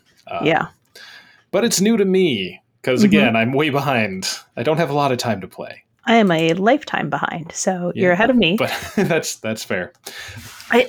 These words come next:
Speaker 2: I have an Ori game, actually. I got, I, I had Ori and the Blind Forest, maybe?
Speaker 1: Ori and the
Speaker 2: On
Speaker 1: Blind
Speaker 2: my
Speaker 1: Forest, yeah,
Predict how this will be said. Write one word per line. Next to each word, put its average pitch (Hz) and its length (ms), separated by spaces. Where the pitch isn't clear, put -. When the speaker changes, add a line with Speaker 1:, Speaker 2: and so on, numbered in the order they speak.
Speaker 2:
I 269 60
have 330 200
an 339 120
Ori 349 180
game, 190 300
actually. 170 540
I 208 100
got, 240 400
I, 214 200
I 214 100
had 233 260
Ori 233 280
and 220 160
the 175 380
Blind 180 320
Forest, 190 480
maybe? 254 160
Speaker 1:
Ori 240 140
and 226 80
the 214 60
Speaker 2:
On 202 60
Speaker 1:
Blind 208 120
Speaker 2:
my - 40
Speaker 1:
Forest, 120 280
yeah, 127 160